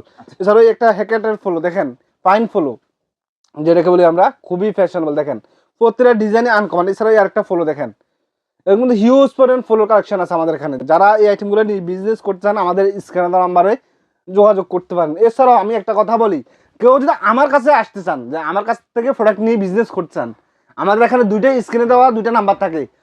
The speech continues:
Speaker 2: আমার কাছে আসতে হলে লাস্টে ফোর জিরো ফোরে নক দিলে আমাদের আইটেমগুলো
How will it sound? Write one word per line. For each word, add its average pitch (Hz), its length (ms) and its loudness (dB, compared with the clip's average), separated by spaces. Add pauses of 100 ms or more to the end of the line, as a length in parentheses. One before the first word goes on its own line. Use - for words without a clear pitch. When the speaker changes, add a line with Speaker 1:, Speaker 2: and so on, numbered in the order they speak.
(320)
Speaker 2:
আমার 214 220 2
কাছে 262 180 0
আসতে 240 260 0
হলে 247 160 4
লাস্টে 226 280 2
ফোর 226 260 -2
জিরো 269 200 -2
ফোরে 247 300 2
নক 226 180 -4
দিলে 220 180 -4
আমাদের 220 220 -4
আইটেমগুলো 214 420 -4